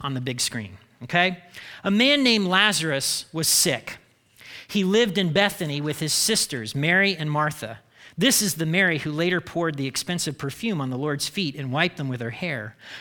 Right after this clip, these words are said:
Her brother Lazarus was sick. So the two sisters sent a message to Jesus telling him, "Lord,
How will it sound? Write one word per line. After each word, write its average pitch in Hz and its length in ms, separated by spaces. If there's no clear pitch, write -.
Her 165 100
brother 160 420
Lazarus 131 600
was 143 120
sick. - 500
So - 160
the 208 100
two 254 180
sisters 180 460
sent 190 200
a 196 40
message 165 420
to 151 80
Jesus 143 380
telling 147 300
him, 139 100
"Lord, 156 440